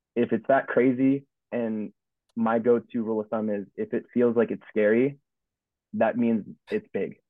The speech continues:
and that you care about it and that you should pursue it. And the worst thing that's gonna happen is you go, "Well, we tried."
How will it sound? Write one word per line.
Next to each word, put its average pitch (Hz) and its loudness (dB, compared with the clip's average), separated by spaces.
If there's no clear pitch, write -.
and 110 2
that 104 2
you 110 2
care 101 4
about 90 0
it 69 -6
and 98 -4
that 87 -4
you 104 0
should - -6
pursue 90 0
it. - -2
And 104 4
the 101 4
worst 113 4
thing 120 4
that's 104 2
gonna 113 2
happen 104 0
is 101 0
you 101 0
go, 98 2
"Well, 110 2
we 101 -6
tried." 90 -4